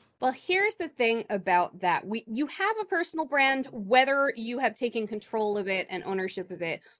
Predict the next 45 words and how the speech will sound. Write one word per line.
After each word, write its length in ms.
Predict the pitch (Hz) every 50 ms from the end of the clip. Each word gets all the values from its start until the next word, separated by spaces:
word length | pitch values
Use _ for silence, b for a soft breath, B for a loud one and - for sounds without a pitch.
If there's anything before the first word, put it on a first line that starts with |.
| _ _ _
or 300 | 226 220 202 185 185 180 -
not. 380 | 190 190 180 156 139 101 - -
Your 100 | 208 220
per-, 180 | - 294 - -
I 100 | 240 262
like 180 | 294 349 359 -
to 100 | 392 370
say 160 | - 320 294
that 80 | 254 269
your 100 | 196 233
personal 400 | - - 254 240 - - 247 220
brand 300 | 220 214 208 202 208 202
is 180 | - 202 202
just 220 | - - 214 - -
the 80 | 208
version 380 | 190 190 220 240 254 247 - 262
of 120 | 254 220
you 300 | 202 208 208 208 214 220 B B B B B B B
that 220 | - 240 233 - 214
lives 260 | 220 233 233 220 233
in 100 | 233 226
someone 280 | 220 - 220 214 208
else's 340 | 202 190 190 - 180 175 165
head. 400 | - - 226 196 110 - - 165 B B B B B B B _
And 300 | 214 220 208 208 202 196
hopefully 480 | 208 - 254 381 370 - 415 359 320 320
you 160 | 311 302 302
are 180 | 294 349 440 480
taking 380 | - 294 190 185 - 190 170 160
up 140 | 143 -
some 180 | - - 196 185
of 60 | 175
that 120 | 175 160 98
real 200 | 175 175 175 180
estate 320 | 180 - 190 165 151 -
in 80 | 180 -
someone 240 | - 196 185 180
else's 320 | 165 156 156 - 175 165 -
head. 320 | - - 123 110 147 269 294 B B B B B B
Hopefully 360 | - 247 247 254 285 277 262 247
you 100 | 240 -
are 220 | - 226 226 226
making 420 | 220 214 208 208 202 - 214 196
an 60 | 180 180
impression. 640 | 170 180 - 226 220 233 - - 170 151 151 170